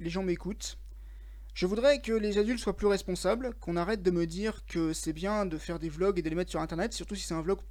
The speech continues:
pour raconter ta vie. J'ai regardé ces quelques, ces quelques derniers jours, j'ai regardé les vlogs de personnes qui fêtaient leurs anniversaires surprises.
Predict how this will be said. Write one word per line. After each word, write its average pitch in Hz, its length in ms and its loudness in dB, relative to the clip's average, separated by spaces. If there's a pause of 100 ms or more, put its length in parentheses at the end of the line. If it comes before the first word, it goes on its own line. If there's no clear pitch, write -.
(120)
pour - 100 -14
raconter 165 220 -6
ta 165 120 -2
vie. 175 200 -6 (840)
J'ai 175 760 10 (240)
regardé 190 420 4
ces 214 140 0
quelques, 170 640 2
ces 165 120 -4
quelques 175 260 2
derniers 165 300 2
jours, 220 320 -2 (440)
j'ai 175 120 -2
regardé 180 580 2 (160)
les 170 240 2
vlogs 214 280 8
de - 80 -2
personnes 233 460 0
qui - 100 -12
fêtaient 196 160 -6
leurs 190 100 2
anniversaires 180 420 0
surprises. 226 480 -4